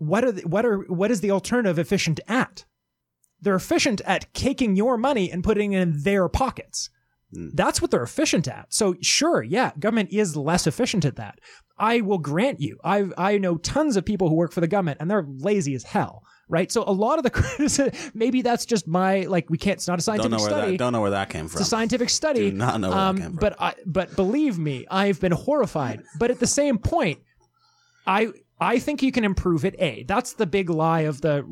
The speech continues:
Speaker 1: of right-wing politics talking point, is that if something is a certain way, that it can never be improved, it should only be eliminated.
Speaker 2: Hmm.
Speaker 1: So improvement, creating systems that force improvement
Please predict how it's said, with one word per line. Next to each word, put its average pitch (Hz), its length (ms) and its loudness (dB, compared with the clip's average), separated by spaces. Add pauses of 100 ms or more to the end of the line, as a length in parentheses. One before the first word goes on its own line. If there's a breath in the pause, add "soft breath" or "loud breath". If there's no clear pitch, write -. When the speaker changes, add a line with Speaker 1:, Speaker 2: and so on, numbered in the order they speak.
(140)
Speaker 1:
of 135 240 -2
right-wing 160 380 0
politics 156 560 0
talking 147 360 -2
point, - 280 -10
is 151 160 -2
that 165 100 0
if 165 80 0
something 247 440 0
is 180 260 0
a 170 40 0
certain 180 340 0
way, 165 240 2
that 143 140 -2
it - 100 -8
can 196 240 0
never 220 260 2
be 214 120 0
improved, 190 460 0
it - 100 -4
should 175 180 0
only 170 220 2
be 156 120 0
eliminated. 131 560 -4 (240 loud breath)
Speaker 2:
Hmm. 85 140 -16 (120)
Speaker 1:
So - 320 0
improvement, 220 640 0 (320)
creating 269 380 0
systems 196 500 2
that 175 140 2
force 208 400 -2
improvement 131 680 -2